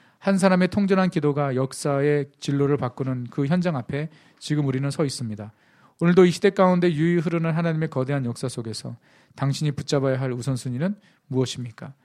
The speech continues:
그것을 통해 나 자신은 물론 가정과 교회, 그리고 이 시대가 올바른 길로 방향을 바꿀 수 있도록 기도의 강가로 나아가 눈물의 기도를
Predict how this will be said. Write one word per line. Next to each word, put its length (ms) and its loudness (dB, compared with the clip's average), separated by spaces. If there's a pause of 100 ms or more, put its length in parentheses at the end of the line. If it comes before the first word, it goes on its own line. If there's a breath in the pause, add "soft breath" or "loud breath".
(520)
그것을 280 2
통해 180 2
나 160 4
자신은 380 0
물론 280 -2
가정과 380 -4
교회, 300 -6
그리고 280 -6
이 60 -4
시대가 340 -2
올바른 480 0 (360 soft breath)
길로 460 2
방향을 360 0
바꿀 240 -4
수 120 -6
있도록 300 -10 (400 soft breath)
기도의 300 2
강가로 380 -4
나아가 300 -4
눈물의 380 -4
기도를 340 -4